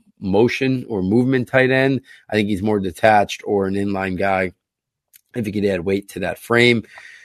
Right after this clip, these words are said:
I kinda put him where I put a bunch of guys so far tonight <coughs> in that round three, round four mix, because I do think,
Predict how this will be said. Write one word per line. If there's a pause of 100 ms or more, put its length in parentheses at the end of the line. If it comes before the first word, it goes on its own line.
(180)
I
kinda
put
him
where
I
put
a
bunch
of
guys
so
far
tonight (480)
<coughs>
in
that
round
three,
round
four
mix, (840)
because
I
do
think,